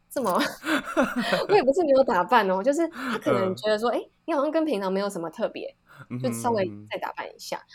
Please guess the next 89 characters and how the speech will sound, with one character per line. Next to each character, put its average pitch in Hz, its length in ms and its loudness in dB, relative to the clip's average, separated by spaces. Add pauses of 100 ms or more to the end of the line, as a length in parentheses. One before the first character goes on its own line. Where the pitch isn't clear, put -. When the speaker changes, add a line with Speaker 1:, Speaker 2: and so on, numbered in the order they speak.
Speaker 2:
嗯 208 60 -8
哼。 202 40 -8
嗯。 170 60 -10
Speaker 1:
然 214 100 -2
后 294 80 -2
那 320 120 0
时 311 120 -2
候 247 100 2
我， 170 180 0
因 285 120 0
为 302 60 4
我 185 100 2
看 226 160 -4
到 214 100 -2
他 208 120 -6
的 180 80 2
表 - 200 -8
情 165 220 -14
是 180 200 -6 (440)
有 - 60 -20
点 175 180 -8
吃 - 320 -4
惊， 180 240 -6
所 294 100 -4
以 285 40 0
我 240 40 4
就 311 140 -6
想 247 160 -8
说： 226 240 -6 (320)
“啊， 302 80 4
我 247 100 8
当 254 120 2
然 247 100 2
也 160 80 -4
吃 - 140 -6
惊， 226 100 2
因 277 60 2
为 254 60 4
我 214 60 -4
想 175 120 -8
说 208 100 -2
他 269 180 -10
打 175 180 -14
扮 226 140 -6
好 170 140 -10
像 208 160 -6
是 240 100 -4
要 240 100 2
去 233 120 -2
参 233 180 -8
加 220 120 -2
什 185 100 -10
么 156 160 -12
婚 196 180 -4
礼 143 140 -6
还 - 140 -6
是 127 80 -4
什 131 40 -2
么 113 160 -4
的， - 80 -4 (220)
Speaker 2:
嗯， 101 240 -10
嗯。 - 20 -18 (120)
Speaker 1:
很 220 120 0
夸 277 280 -4
张 285 140 0
这 302 100 0
样。” 277 120 -2 (260)
然 262 120 -4
后 330 180 -4 (520)
我 233 60 4
们 262 100 4
就 392 100 0
稍 349 180 -2
微 285 120 2
尴 220 200 -2
尬 233 160 2
了 180 80 4
一 185 40 0
下， 196 180 -8
然 190 80 -4
后， 240 180 0 (520)
然 240 100 2
后 330 80 2
我 208 80 4
就 226 100 2
问 247 160 4
他 233 160 -4
说 220 140 -6
：“诶，” 277 100 -6